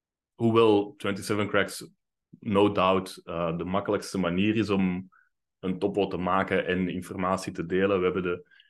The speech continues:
gebruikers, eh, platform, platform is daar, je hebt zelf ook topo's gemaakt, dus je weet, eh, ja, hoe,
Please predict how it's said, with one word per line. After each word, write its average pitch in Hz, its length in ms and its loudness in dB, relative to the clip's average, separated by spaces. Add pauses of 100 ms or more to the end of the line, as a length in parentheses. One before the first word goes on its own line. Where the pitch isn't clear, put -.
(140)
gebruikers, 98 720 2
eh, 85 320 0
platform, 92 1000 -2 (100)
platform 95 440 -4
is 98 100 0
daar, 101 260 4
je 101 60 0
hebt 95 180 0
zelf 98 220 -2
ook 95 140 -4
topo's 101 360 0
gemaakt, 101 320 0
dus 90 160 -8
je 98 100 -2
weet, 90 260 -2 (600)
eh, 90 800 4
ja, 87 280 2
hoe, 95 540 -2